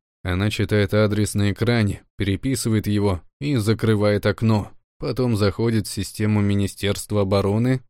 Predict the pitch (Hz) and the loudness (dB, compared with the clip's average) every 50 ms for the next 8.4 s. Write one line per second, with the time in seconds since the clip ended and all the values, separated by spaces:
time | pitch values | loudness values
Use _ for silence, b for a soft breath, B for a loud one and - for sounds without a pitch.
0 | _ - 131 131 120 101 95 98 104 110 120 120 131 117 - 101 95 95 101 104 | _ -2 0 2 2 2 0 0 0 0 0 0 0 0 2 2 2 2 2 0
1 | 110 107 95 104 113 127 131 113 101 101 92 - - _ _ - - 160 135 - | 0 0 0 0 0 2 2 2 0 0 -4 -6 -12 _ _ -10 -6 -6 -6 -6
2 | - - - 95 95 104 107 - - 101 92 98 95 - - - 107 98 95 - | -6 -4 -2 0 0 2 0 0 0 0 0 0 -2 -2 -4 -2 0 0 0 -2
3 | _ - 95 92 98 98 - - - - 101 98 101 98 92 92 95 98 107 117 | _ -4 -2 0 0 0 -2 -6 -6 -4 -2 0 2 2 0 0 0 0 0 0
4 | 127 135 131 - - - 156 151 - - 104 95 - 104 98 95 92 104 104 104 | 0 0 -2 -6 -8 -6 -4 -2 0 0 0 0 0 0 0 0 0 0 0 0
5 | 101 - 101 101 104 98 - - 127 131 123 110 - - 95 85 - - - _ | 0 0 0 -2 -2 -2 0 0 2 2 2 0 0 -2 -2 -4 -4 -10 -18 _
6 | - 135 139 127 117 110 110 101 - 107 107 107 104 101 101 101 101 98 101 98 | -6 -4 -2 -2 0 0 0 0 2 2 2 2 2 2 2 0 0 0 0 0
7 | 98 98 95 92 95 98 104 107 - - - - 104 95 95 107 - 110 - - | 0 0 -2 -2 -4 -4 -4 -6 -6 -8 -6 -4 -2 -2 0 0 0 -2 -2 -2
8 | 127 135 143 127 - 107 95 - | -2 -2 -2 -2 -2 -2 -4 -6